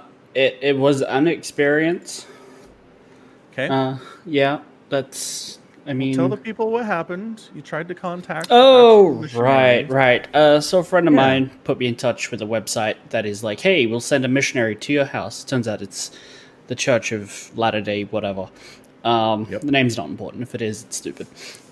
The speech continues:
Speaker 1: But they never got back to me, even though their webpage said, "We will respond to your email within twenty-four hours." They did not. They're a bunch of
Speaker 2: Cool.
Speaker 1: liars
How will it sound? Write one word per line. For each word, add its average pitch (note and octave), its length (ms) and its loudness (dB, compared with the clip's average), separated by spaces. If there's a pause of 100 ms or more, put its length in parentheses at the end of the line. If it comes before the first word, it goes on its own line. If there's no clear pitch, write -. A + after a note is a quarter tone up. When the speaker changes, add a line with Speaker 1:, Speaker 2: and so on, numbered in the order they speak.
Speaker 1:
But C#3 420 2 (1300)
they G3 120 6
never D4 180 4
got D4 140 8
back D4 200 6
to - 80 0
me, G#2+ 220 2
even F3+ 280 6
though E3+ 380 6 (460)
their D#3+ 180 6
webpage F#3+ 440 4
said, D3+ 320 2
"We E3+ 80 6
will F#3 240 6
respond F3+ 600 -2
to G3 40 2
your E3+ 140 6
email E3+ 380 4
within C3+ 300 0
twenty-four E3+ 560 2
hours." B2 440 0
They C#3 180 -6
did B2+ 200 -6
not. G2+ 400 -12 (920)
They're B2 140 2
a A#2 40 -2
bunch B2+ 200 0
of A2 100 -2
Speaker 2:
Cool. A2 80 -4
Speaker 1:
liars D3+ 640 2